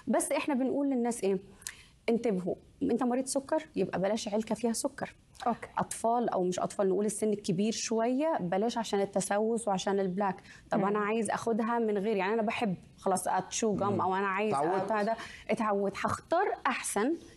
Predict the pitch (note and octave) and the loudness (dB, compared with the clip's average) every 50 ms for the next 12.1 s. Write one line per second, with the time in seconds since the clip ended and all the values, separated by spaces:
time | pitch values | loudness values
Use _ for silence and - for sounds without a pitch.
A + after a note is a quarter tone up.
0 | - - G3+ G#3 G#3 G#3+ F#3 F#3+ F#3 - - B3+ D4 D4+ D4+ C#4+ B3+ A3+ G#3+ G#3 | -4 -2 0 2 2 2 0 0 -2 0 2 2 2 2 2 2 2 2 2 0
1 | G3 - - G#3 - - - - C4+ - - - - - - - F#3+ F3+ F#3 G#3+ | 0 -2 -2 -4 -4 -2 0 0 0 0 0 -4 -20 -8 -2 0 2 2 2 2
2 | C4+ A3 F#3+ F#3 G3 G3 G#3 G#3 G3+ - A3 A3+ A3 G#3 F#3+ F#3 F#3+ G#3 A3 G3+ | 2 0 0 0 0 0 2 2 2 2 2 2 2 2 0 0 0 0 0 0
3 | G3 - - A3 G#3 G3 F#3+ G3 F3+ F#3 F#3 - F3+ E3 - G3+ G#3 A3+ A#3+ A#3 | -2 0 0 0 2 2 2 0 0 -2 -2 -2 -2 0 0 0 0 0 0 0
4 | - C4+ C#4+ D#4+ D4+ - - - - - - G#3+ C4+ D4+ - - - - B3 A3 | 0 0 0 0 0 -4 -10 -16 -12 -6 -2 0 0 0 0 0 -2 0 0 0
5 | A#3+ A#3 B3 - - D4 C#4+ - - D4 C4 B3 A#3+ A#3+ - - C#4 A#3 A3+ B3+ | 0 0 -2 -2 -2 -2 -2 0 0 0 0 2 0 0 0 0 0 0 0 0
6 | B3 B3 G#3+ G#3+ B3 C4 C4+ C#4 - - A3 A3+ A3+ A#3+ B3 G#3+ A#3+ - - G#3+ | 0 0 0 0 0 2 2 0 0 0 0 2 2 2 0 0 0 0 0 0
7 | A3 G3 G3+ - G#3+ - - - G#3 G3+ - - G#3 F#3+ F#3+ F#3+ F3+ E3+ C#3+ D3+ | 0 0 0 -2 -2 -2 0 0 -2 -2 -2 0 0 2 2 2 0 -2 -4 -6
8 | - - - - - - - - - - C#4+ C#4 C#4+ D4+ D4+ D#4 C#4 D4+ E4+ - | -6 -8 -10 -14 -20 -20 -18 -14 -6 -2 0 2 2 2 2 2 0 0 0 0
9 | - - G4 D#4+ F4 - - - C4 C4 C4+ C4 A#3 A#3 - - C4+ B3+ - C4+ | 0 0 2 2 2 2 0 0 0 2 2 0 0 -2 -2 -2 -2 -2 0 0
10 | B3+ B3 - - A#3+ A#3 - G#3+ - - A3 G#3 G3+ G3 A3+ - G3+ - F#3 G3 | 0 0 0 -2 -2 -2 0 0 2 2 2 2 2 2 2 2 2 2 2 2
11 | A3 A#3 A#3 A#3+ A#3 A#3 A3 - - - A3 - - - D4+ C4 D#4+ D#4+ C#4+ A#3 | 2 2 2 2 2 2 2 2 2 2 0 0 0 0 2 2 2 2 2 0
12 | B3 A#3+ | 0 0